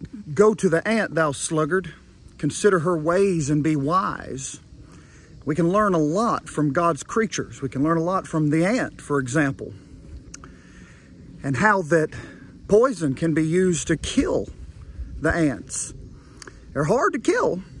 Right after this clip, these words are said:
They're hard to get rid of. You ever have a fire ant bed around your home,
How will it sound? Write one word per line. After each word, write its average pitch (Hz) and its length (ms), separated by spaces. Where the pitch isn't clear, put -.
They're 143 80
hard 269 280
to 240 40
get 240 160
rid 233 300
of. 160 260
You 175 100
ever 214 140
have 214 220
a 170 40
fire 233 280
ant 170 140
bed 196 140
around 196 200
your 170 100
home, 190 480